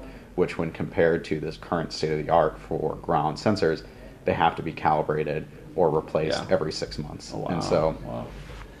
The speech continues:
Speaker 2: And
Speaker 1: that, that, that becomes a really big logistical issue. And so when we're looking at those seventy, seventy-five cities,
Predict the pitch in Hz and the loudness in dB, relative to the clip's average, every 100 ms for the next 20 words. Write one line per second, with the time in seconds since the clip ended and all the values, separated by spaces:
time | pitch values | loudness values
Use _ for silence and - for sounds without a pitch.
0 | - - 107 110 101 98 - 95 - - | -2 8 10 12 10 6 6 4 4 -4
1 | 107 82 82 90 85 82 82 80 82 92 | 0 0 2 2 2 4 2 2 0 2
2 | 98 - 92 80 - - - - 131 139 | 2 4 4 4 0 -14 -18 4 6 8
3 | 104 87 87 87 85 82 98 104 92 82 | 8 8 4 2 2 4 6 6 4 2
4 | 80 80 87 78 76 82 78 - 73 76 | 2 0 -2 -4 -4 -6 -6 -2 -2 0
5 | - 104 85 | 6 6 6